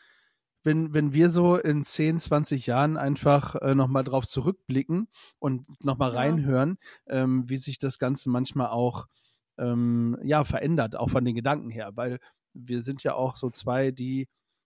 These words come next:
Speaker 1: die jetzt nicht fest auf einem Standpunkt stehen und, sondern die sich auch weiterentwickeln und auch da einfach nochmal drüber nachdenken und auch sich nicht zu schade sind zu sagen, okay,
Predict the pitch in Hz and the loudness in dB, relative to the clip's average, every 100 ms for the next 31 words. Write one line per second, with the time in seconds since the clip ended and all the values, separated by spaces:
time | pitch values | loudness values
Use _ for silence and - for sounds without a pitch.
0 | _ 117 123 - 131 131 - 147 151 - | _ -4 -4 -2 -4 -4 -6 -4 -4 -6
1 | - - 127 - 127 143 143 - 156 180 | -8 -4 -4 -4 -4 -2 0 0 0 2
2 | 160 156 - - 165 190 233 247 135 131 | 0 0 -2 -2 0 0 -2 -2 -4 -2
3 | 135 143 139 139 131 131 147 135 123 123 | -2 0 0 -2 -4 -8 -4 -4 -2 -2
4 | 151 165 143 135 156 - 156 139 135 123 | -2 -2 -4 -6 -6 -2 -2 -2 -2 0
5 | 147 - 151 135 139 - - - - 135 | 0 0 -2 -4 -4 -10 -20 -20 -4 -2
6 | 135 131 123 127 151 - 151 156 156 143 | 0 0 0 0 0 -2 -6 -6 -10 -10
7 | - 143 143 135 147 170 190 - - 175 | -2 -2 -2 -8 -8 -4 -4 -4 0 0
8 | 170 160 160 160 151 151 170 233 | 2 -2 -4 -2 0 0 -2 -4